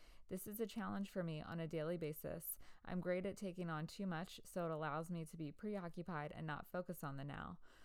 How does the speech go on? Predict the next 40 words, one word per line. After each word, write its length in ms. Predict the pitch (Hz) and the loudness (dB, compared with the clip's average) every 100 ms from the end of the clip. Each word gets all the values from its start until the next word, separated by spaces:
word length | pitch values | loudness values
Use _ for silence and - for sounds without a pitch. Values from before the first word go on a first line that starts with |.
| - | -6
When 160 | - 170 | 0 2
I'm 220 | 170 165 | 2 0
unable 520 | 185 196 - 185 180 175 | 0 0 0 -2 0 0
to 120 | 190 | 0
focus 400 | - 165 180 170 | 2 2 2 0
on 160 | 170 | 0
the 120 | 151 147 - - - - - - | 0 -4 -12 -20 -20 -20 -20 0
preoccupations, 1040 | 196 170 175 165 196 185 165 143 147 185 - - - - - | 6 6 4 0 2 2 0 -2 0 0 -2 -8 -12 -14 -4
I 140 | - 175 | 2 2
get 200 | 170 175 | 2 0
frustrated 680 | - 190 - 165 151 151 - | 2 0 2 2 4 2 0
and 160 | 165 | -2
angry. 540 | - 156 147 113 95 185 - - - | 0 0 0 0 0 -4 -8 -14 -12
She 160 | - 202 | -2 0
mentions 460 | 185 208 - 202 - | 2 0 0 0 0
that 240 | 165 - - | 0 0 0
survival 480 | 185 170 170 170 | 2 4 4 4
is 140 | 156 160 | 2 2
no 180 | 165 160 | 2 4
longer 320 | 165 160 151 | 2 4 2
enough. 360 | 147 143 - - - - | 2 0 -2 -6 -14 -12
That 280 | - 175 165 | 0 2 4
really 240 | 175 180 190 | 4 4 2
hit 180 | 190 | 0
me 80 | 180 | 0
this 240 | 180 180 - | 0 0 0
morning 300 | 160 160 160 | 0 0 0
because 260 | 165 180 | 0 0
I'm 140 | 170 165 | 0 0
frequently 480 | 180 175 180 180 | 0 0 0 0
in 120 | 165 160 | 0 0
survival 440 | 170 156 151 156 | 0 2 2 0
mode, 260 | 151 143 143 | 0 0 -2
even 240 | - 185 180 | -2 0 2
though 240 | 165 151 | 2 2
I 80 | - | 2
don't 200 | 165 156 | 0 0
need 160 | 147 147 | -2 -4
to 100 | 160 | -6
be. 320 | - - 185 | -4 -4 -6